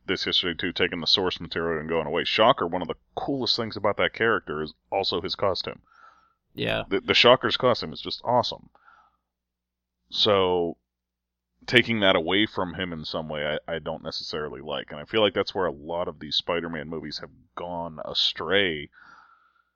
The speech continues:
Speaker 1: with their villains, is that they try to put their own take on the villain's costume, and it's like,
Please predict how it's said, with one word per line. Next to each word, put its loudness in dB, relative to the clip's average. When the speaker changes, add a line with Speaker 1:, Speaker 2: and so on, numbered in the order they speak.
Speaker 1:
with -6
their -6
villains, -2
is -8
that -12
they -8
try 2
to -4
put -6
their -2
own -4
take 0
on -6
the -12
villain's -6
costume, -2
and -12
it's -14
like, -8